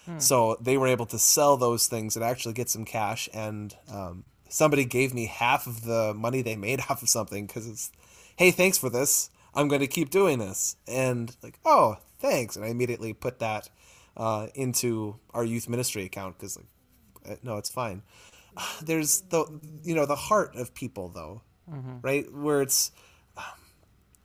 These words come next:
Speaker 2: they wanna help out. And, uh, no, yeah, so treadmills,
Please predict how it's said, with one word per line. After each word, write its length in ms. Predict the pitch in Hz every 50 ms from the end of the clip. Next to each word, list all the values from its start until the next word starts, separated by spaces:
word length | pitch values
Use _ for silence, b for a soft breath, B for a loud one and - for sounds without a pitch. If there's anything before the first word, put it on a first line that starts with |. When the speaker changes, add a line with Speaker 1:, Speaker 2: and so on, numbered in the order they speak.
| - _ -
Speaker 2:
they 120 | - 165 160
wanna 240 | 147 160 160 151 139
help 260 | 120 151 147 143 -
out. 180 | 147 127 110 120
And, 120 | 147 143
uh, 140 | - 139 - -
no, 220 | 165 175 151 139 -
yeah, 120 | 156 151
so 160 | 131 - 143 135
treadmills, 680 | - - - 208 202 185 190 190 190 190 190 190 -